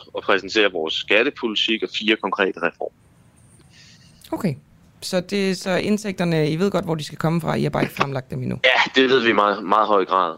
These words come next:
Speaker 1: Og, øhm,
Speaker 2: Alright.
Speaker 1: Den Uafhængige, ligesom alle andre medier, er meget velkommen i Nyborg på et lille hotel, der hedder Hesselet, hvor, øh, hvor det her, øh, bliver,
Speaker 2: Tusind
Speaker 1: bliver
Speaker 2: tak
Speaker 1: præsenteret.
Speaker 2: for det. Det er ikke altid, at vi, øh, vi har råd til at finansiere og tage toget, men vi skal da prøve at gøre vores bedste.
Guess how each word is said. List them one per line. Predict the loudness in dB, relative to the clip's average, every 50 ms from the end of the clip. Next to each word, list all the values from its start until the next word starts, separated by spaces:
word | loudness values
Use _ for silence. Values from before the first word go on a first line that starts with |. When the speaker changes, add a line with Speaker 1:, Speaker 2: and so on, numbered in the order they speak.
| -6
Speaker 1:
Og, | -4 -2 0 0 0 0
øhm, | 0 0 0 -2 -4 -4 -4 -2
Speaker 2:
Alright. | 0 0 2 2 0 0 -2 -2 0
Speaker 1:
Den | 2 4
Uafhængige, | 6 8 8 8 6 6 4 4 2 2 2 2 2
ligesom | 2 2 2 4 6
alle | 6 6 4
andre | 4 2 2
medier, | 2 4 4 4 2 2
er |
meget | 4 4 4 4
velkommen | 4 4 2 2 0 0 0 0 -2
i | -2
Nyborg | 0 0 2 4 4 4 4 2 0 _ _ _ 0
på | 2 2 2 2 0 -2
et | -2 0
lille | 0 0 0
hotel, | -2 0 2 4 4 4
der | 4
hedder | 4 2 4 4
Hesselet, | 4 4 4 6 6 6 4 4 2 -4 -8 -8 -10 -8 -8 -8 -10 -12 -14 -8 0
hvor, | 2 4 6 6 6
øh, | 6 4 4 2 0 -4 _ _ -4
hvor | -2 0
det | 2 2
her, | 4 4 4 2 0 0 0 2
øh, | 4 4 2
bliver, | 2 0 0 2 0 0 -4 -8 _ _ _ _ _ -8
Speaker 2:
Tusind | -4 -2 -2 0 2
Speaker 1:
bliver | 2 0
Speaker 2:
tak | 0
Speaker 1:
præsenteret. | -2 -4 -4 -4 -4 -4 -2 -4 -4 -6 -10 _ -6
Speaker 2:
for | -4 -4
det. | 0 0 0 0 0
Det | 0 0
er | 0
ikke | 0 0 -2
altid, | -2 -4 -4 -2 -2
at | -2 -2 -4
vi, | -4 -2 0 0
øh, | 0 0 0 -2 -2 -2 -4 -6 -8 -10 -12 -14 -14 -12
vi | -10 -6 -4
har | -2 -2 -2 -2 -4 -4
råd | -4 -4 -4 -6
til | -6 -8 -6 -4 -4 -2
at | -4 -4
finansiere | -4 -2 0 0 0 -2 -2 -4 -4 -2 -2 0 0 0
og | -2 -2
tage | -2 -4 -4
toget, | -4 -2 -2 0 0 2 0 2
men | 2 0 0
vi | -2
skal | -4 -6 -6 -6
da | -6
prøve | -4 -4 -2 0 0 0
at | 0
gøre | 0 0 -2 0
vores | -2 -4 -4 -6 -6
bedste. | -2 -2 -2 -2 -2 -4 -4